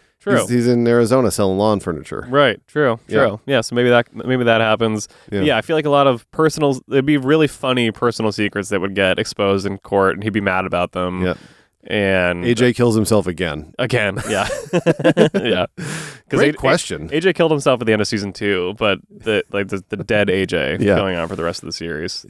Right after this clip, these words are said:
Speaker 2: He had a couple lives left.
Speaker 1: Yeah. Um, this one comes from,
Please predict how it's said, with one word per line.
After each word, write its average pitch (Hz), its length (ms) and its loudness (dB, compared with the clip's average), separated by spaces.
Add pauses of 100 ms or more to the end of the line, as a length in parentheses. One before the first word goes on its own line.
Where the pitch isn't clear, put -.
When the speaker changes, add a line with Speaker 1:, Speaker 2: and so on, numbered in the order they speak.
Speaker 2:
He 120 80 -2
had 123 100 4
a 117 60 4
couple 98 240 0
lives 80 280 -2
left. - 360 -8
Speaker 1:
Yeah. - 280 -6 (220)
Um, 127 800 2
this 135 240 -2
one 143 200 2
comes 135 300 0
from, 135 1300 2